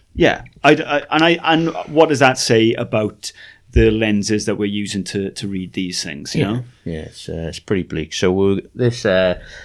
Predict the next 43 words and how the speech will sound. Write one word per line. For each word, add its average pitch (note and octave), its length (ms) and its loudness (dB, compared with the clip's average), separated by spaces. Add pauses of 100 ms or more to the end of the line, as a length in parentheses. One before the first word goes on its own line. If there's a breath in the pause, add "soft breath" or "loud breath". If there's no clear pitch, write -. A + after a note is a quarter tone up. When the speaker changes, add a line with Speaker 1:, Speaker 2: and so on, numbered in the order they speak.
(320 loud breath)
Speaker 2:
this E3 200 6
episode D#3 580 8 (180)
is A#2+ 260 6
gonna A#2 160 2
be G#2+ 520 2 (200)
like A2 160 -6
a G2 40 -6
post-mortem, G#2+ 840 -2 (100)
and F#2 280 -4
we've G#2 140 -2
already A#2 320 4
done, F#2 340 0
I - 60 -6
mean, F2+ 380 -4 (360)
again, E2 520 -4 (180)
I - 60 -20
feel A#2 160 -2
like, G#2 160 -6
what A#2+ 80 -4
was A#2 100 -6
it - 80 -12
in, G2+ 240 -4
in G2 80 -8
Louise F#2+ 260 -2
Mensch G2+ 300 -6
when G#2 80 -6
she's F2+ 220 -10
like, F2 200 -4
"I D#2+ 60 -12
take D2+ 180 -10
no D#2 120 -10
pleasure D#2+ 320 -10
in D#2 220 -12 (500)
reporting E2+ 360 -6
of D2 60 -10
the D#2+ 80 -10
death D#2+ 260 -6
penalty E2 280 -12
being D#2+ 160 -12
considered D#2+ 400 -12
for, D#2 400 -12
uh, D#2 160 -8
whatever." D#2+ 320 -2